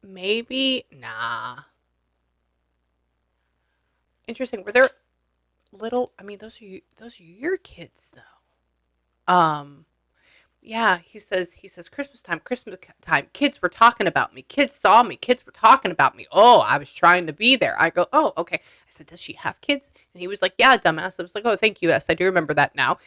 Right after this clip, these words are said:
He's, like, putting all this stuff in my head. And he says that, um, he keeps talking about the North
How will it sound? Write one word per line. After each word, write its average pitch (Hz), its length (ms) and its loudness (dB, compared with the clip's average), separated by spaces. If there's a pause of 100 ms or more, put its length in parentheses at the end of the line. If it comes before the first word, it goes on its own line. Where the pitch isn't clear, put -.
He's, 214 220 -2
like, 190 180 2
putting 214 220 4
all 214 100 4
this 208 120 -4
stuff - 220 2
in 185 80 -2
my 165 160 4
head. 170 240 2 (340)
And 208 480 6
he 240 240 4
says 208 400 2
that, 190 240 8
um, 165 460 4 (600)
he - 100 -20
keeps 214 220 -20
talking 208 260 2
about 196 200 2
the 156 60 -6
North 156 400 0